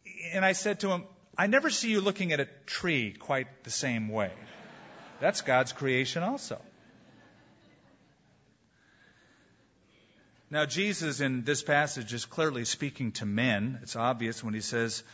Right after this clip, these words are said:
whoever looks at a woman to lust for her has already committed adultery with her in his heart.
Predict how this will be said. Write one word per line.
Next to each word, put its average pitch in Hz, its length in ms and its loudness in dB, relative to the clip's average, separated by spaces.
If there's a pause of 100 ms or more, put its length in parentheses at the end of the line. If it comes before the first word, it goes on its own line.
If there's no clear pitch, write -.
(240)
whoever 127 300 0
looks 143 340 2
at 123 100 0
a 110 60 -2
woman 131 440 0
to 127 120 -6
lust 139 360 0
for 127 140 -2
her 139 220 0
has 120 160 -2
already 135 320 2
committed 135 500 0
adultery 131 540 0
with 120 200 -4
her 151 220 4
in 131 200 2
his 151 760 2 (600)
heart. 143 340 2